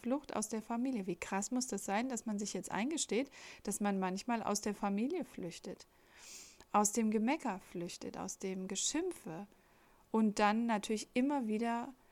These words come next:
weg von diesen wahnsinnig hilfreichen Kommentaren von außen.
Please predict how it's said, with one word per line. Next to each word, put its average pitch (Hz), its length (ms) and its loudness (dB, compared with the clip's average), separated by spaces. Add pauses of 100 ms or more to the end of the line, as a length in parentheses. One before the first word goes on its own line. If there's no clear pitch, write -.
(600)
weg 214 220 2
von 214 320 -2
diesen 196 340 0
wahnsinnig 214 640 0
hilfreichen 220 680 -2
Kommentaren 202 680 -4
von 190 200 -6
außen. 190 540 -6